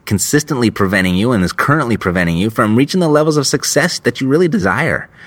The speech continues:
I mean, once these invisible barriers are revealed, just your consciousness, just your awareness are gonna help you control them. So it's important that we go over this because your do-over plan will be more effective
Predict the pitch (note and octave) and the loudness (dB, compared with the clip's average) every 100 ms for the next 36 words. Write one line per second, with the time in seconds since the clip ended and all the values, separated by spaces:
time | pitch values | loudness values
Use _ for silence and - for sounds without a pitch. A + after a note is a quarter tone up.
0 | - - A2+ A#2 E3+ G3 E3 D3 D3 C#3+ | -20 -4 0 0 0 0 2 0 2 2
1 | B2+ C3 B2+ G#2 F#2+ F2 G#2+ C#3 E3+ E3+ | 2 2 2 2 0 0 0 2 0 -6
2 | _ _ _ _ E3+ - E3+ - C3+ D3 | _ _ _ _ -2 2 0 0 0 0
3 | G#2+ - E2 - D3 F#3 B2+ F#2+ F2+ A#2 | -2 -4 -4 -4 -2 2 2 2 2 0
4 | B2+ E2+ - - F2+ G2 F#2 G#2+ F2 F2+ | 0 -2 -4 -10 -4 -2 0 -4 -4 -6
5 | F2 - - G#2+ E2 C2 - - _ _ | -4 -2 0 0 0 -8 -12 -20 _ _
6 | C#3+ C3+ B2+ - A#3 D#3+ A2+ A2 G2 B2 | 0 2 -2 2 0 2 2 0 2 0
7 | - D#3+ D#3 G#2+ A2+ - G#2+ A#2 G#2 G#2 | 2 2 2 2 -2 -4 0 0 2 -2
8 | F#2+ B2+ E3+ F3 - G#2 F#2+ F#2 F#2+ F#2 | 2 2 2 0 -2 -2 0 0 0 0
9 | G2 F#2+ A#2 D3 D3+ - F#3+ - F2 E2 | 2 2 2 0 -2 -4 -4 0 -2 0